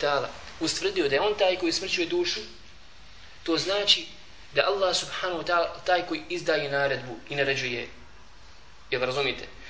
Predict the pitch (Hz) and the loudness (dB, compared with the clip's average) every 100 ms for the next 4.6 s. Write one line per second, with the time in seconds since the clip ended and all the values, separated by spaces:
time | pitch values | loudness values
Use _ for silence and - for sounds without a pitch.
0 | - 139 139 151 190 190 - 156 151 139 | -4 0 4 6 6 6 2 0 0 0
1 | 143 - - - - - - - 143 202 | -2 -8 -12 -16 -16 -16 -4 2 4 4
2 | 202 185 175 151 151 190 - - 160 147 | 2 0 -2 -2 -2 -4 -4 2 4 2
3 | 139 135 - - - - 185 185 180 208 | -2 -6 -14 -16 -16 0 4 6 6 2
4 | - - 180 170 170 214 | 2 -2 0 4 4 2